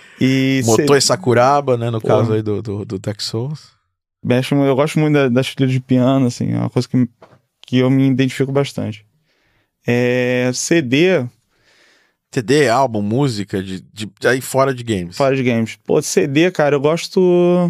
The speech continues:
Speaker 1: ahn, vai ser um meia-culpa, mas assim, coisas totalmente diferentes. É, Lady Gaga, eu sou fã. Então eu levaria o Monster da Lady Gaga.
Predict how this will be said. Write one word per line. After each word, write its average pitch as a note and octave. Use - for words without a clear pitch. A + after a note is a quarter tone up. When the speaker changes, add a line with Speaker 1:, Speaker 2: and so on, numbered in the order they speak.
Speaker 1:
ahn, C#3+
vai D3
ser -
um -
meia-culpa, D3+
mas D3+
assim, C#3+
coisas F#3
totalmente G3+
diferentes. D3
É, C3+
Lady F3+
Gaga, D3
eu F3+
sou D#3
fã. C#3
Então A#2+
eu B2+
levaria C3
o C3+
Monster C#3+
da B2+
Lady B2
Gaga. C3+